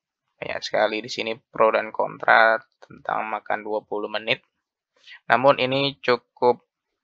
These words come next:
membantu perekonomian sih, dibandingkan tidak boleh makan sama sekali di warung. Mengingat untuk makanan yang berkuah itu harus makan di tempat,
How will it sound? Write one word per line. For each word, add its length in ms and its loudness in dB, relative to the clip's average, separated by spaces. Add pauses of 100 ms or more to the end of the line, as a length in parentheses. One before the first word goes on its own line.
(260)
membantu 640 2
perekonomian 800 2
sih, 240 -10 (160)
dibandingkan 960 0 (320)
tidak 320 -2
boleh 320 -2
makan 240 0
sama 320 -8
sekali 400 0
di 240 -6
warung. 480 2 (720)
Mengingat 400 2 (960)
untuk 880 4
makanan 720 2 (160)
yang 320 -10
berkuah 480 2
itu 240 -2
harus 560 -2 (160)
makan 240 -2
di 80 -2
tempat, 480 2